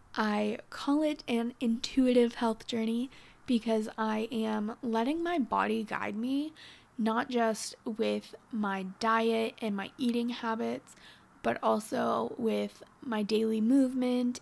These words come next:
and working out. I really think that in order to have a healthy mindset with losing weight and becoming a healthier version of myself,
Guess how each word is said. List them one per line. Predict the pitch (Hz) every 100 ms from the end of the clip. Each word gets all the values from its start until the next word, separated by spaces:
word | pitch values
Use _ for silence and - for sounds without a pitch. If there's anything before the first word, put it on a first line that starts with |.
| -
and | 220 214 208 202 - -
working | 220 220 214 214 214
out. | 208 202 208 - - - - - - _ _ -
I | 220
really | 214 226 226 220
think | - 226 214 208 -
that | 214 202 196 202 - - -
in | 240 -
order | 254 247 247
to | -
have | 226 226 214 208 -
a | 233
healthy | 226 226 226 - 240
mindset | 208 208 214 240 - 262 262 -
with | 269 233 214 214 - -
losing | 226 220 220 226 214
weight | 208 208 208 -
and | 233 214 208
becoming | 214 208 214 220
a | 214
healthier | 226 208 214 208
version | 202 208 214 220 247
of | 254
myself, | 247 254 - 277 285